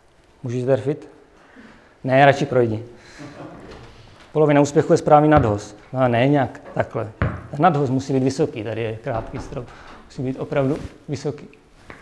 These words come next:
Druhá věc, když si nadhodíte, já to ani nebudu zkoušet, představte si, že míček letí vzhůru, musíte si tam ukázat tou rukou. Pak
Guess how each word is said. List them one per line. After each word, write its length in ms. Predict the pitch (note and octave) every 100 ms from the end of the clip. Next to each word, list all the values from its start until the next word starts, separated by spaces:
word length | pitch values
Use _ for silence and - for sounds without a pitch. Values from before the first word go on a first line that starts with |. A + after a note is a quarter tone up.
| - D3+
Druhá 300 | C3+ C3+ C#3
věc, 320 | D3 D3+ - -
když 180 | A#2+ -
si 140 | C#3
nadhodíte, 640 | C3 C3 C3+ C#3 C#3 E3 E3 - - - - _ _ _ _ _ _ - _ -
já 140 | B2+
to 100 | G#2+
ani 100 | A#2
nebudu 200 | A2 G#2+
zkoušet, 420 | G2+ - A#2 B2+ A#2+ - - - - - _ _
představte 400 | C#3 - A#2+ B2+
si, 160 | - A#2
že 100 | A#2+
míček 340 | A#2 - A#2
letí 180 | B2 B2
vzhůru, 480 | A2+ A#2 C3 C#3+ C#3
musíte 380 | C3 B2 C3+ B2
si 100 | -
tam 160 | D3
ukázat 440 | F3+ F3+ F3 C#3+ -
tou 160 | B2
rukou. 320 | A2+ - - C3 - _ _ _ _ - - - - - -
Pak 280 | A#2+ -